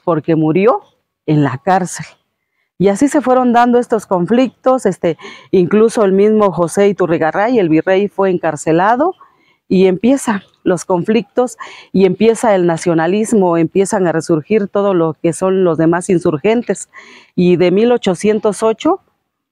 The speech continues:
a mil ochocientos diez, pues se hacen reuniones. Acá en México hay un lugar que es entre la calle de Bolívar, en el centro histórico,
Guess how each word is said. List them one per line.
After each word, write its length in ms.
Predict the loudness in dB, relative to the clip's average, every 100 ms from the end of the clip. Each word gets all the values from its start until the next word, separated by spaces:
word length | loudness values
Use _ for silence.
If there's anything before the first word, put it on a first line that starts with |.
| _
a 160 | -4 0
mil 440 | 2 2 2 -2 -6 _ -4
ochocientos 1000 | -2 -2 -4 0 0 0 0 -2 -2 -2
diez, 400 | 0 0 -2 -10 _ _ _ _ _
pues 260 | -4 -4 -6 _
se 220 | -4 0
hacen 280 | 2 2 0
reuniones. 640 | 2 2 2 2 0 -4 -14 _
Acá 360 | -4 -2 0
en 120 | 2 2
México 360 | 2 0 2
hay 160 | 2 2
un 240 | 2 2
lugar 420 | 2 2 2 0
que 100 | -2
es 120 | -2 0
entre 300 | -2 0 0
la 260 | 0 -2
calle 320 | -4 -2 0
de 120 | 0 0
Bolívar, 440 | 0 2 0 0
en 300 | -2 0 0 0
el 120 | -2
centro 300 | -2 0 -2
histórico, 520 | -2 -2 -2 -4